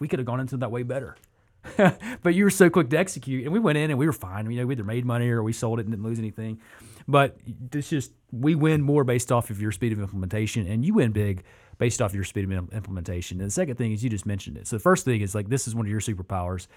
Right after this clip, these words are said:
is that you will make that, you make decisions. You're like, "I'm gonna make it, I got a decision-making process. Let me run the numbers. Let me run the process." And then yay or nay,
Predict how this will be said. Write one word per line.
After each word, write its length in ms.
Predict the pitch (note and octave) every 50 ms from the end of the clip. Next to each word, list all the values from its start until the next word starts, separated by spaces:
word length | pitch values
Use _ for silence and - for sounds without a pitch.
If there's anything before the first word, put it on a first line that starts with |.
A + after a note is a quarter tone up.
| - - _ _ -
is 140 | A#2 G#2+
that 100 | A2+ G#2+
you 140 | G#2+ C#3+ E3
will 80 | D#3+ C3+
make 160 | B2 C3+ C3+
that, 200 | A#2 A2 - G#2+ -
you 160 | - D#3+ F3+
make 180 | D#3+ D#3 D3+ B2
decisions. 640 | B2+ B2 - - A2+ F#2 F#2 D#2 - - - - - - _ _ _ _ _ _ _ _ -
You're 140 | A#2 C3 C#3
like, 260 | C3 A2+ A2 - - _ _ _ - - - - - -
"I'm 100 | A#2+ A#2+
gonna 140 | B2+ A#2+ A#2
make 180 | A#2+ B2 A#2
it, 60 | B2 A2+
I 80 | B2
got 100 | B2 A#2
a 60 | G#2
decision-making 600 | F#2+ G2 - D#3+ D#3 D3 D3+ C#3 C3 A#2+ - G#2+
process. 480 | F#2 - D3+ D#3 - - D3+ D3 C#3+ -
Let 60 | B2
me 60 | A2
run 240 | G#2 G2 B2+ C#3 C#3+
the 60 | C#3+
numbers. 340 | C3+ C#3 C#3 C#3 C3+ C3+ A#2+
Let 60 | B2+
me 80 | A2+ G2+
run 180 | G2+ C3 C#3 C3+
the 80 | B2
process." 540 | - C#3+ C3 B2+ A#2+ - C3+ B2+ A#2+ A2+ -
And 80 | G#2 G2
then 180 | G#2+ G2+ G2 G2+
yay 160 | A#2+ B2+ C3
or 80 | B2 B2
nay, 320 | A#2 A2+ A#2 A2+ A2 A2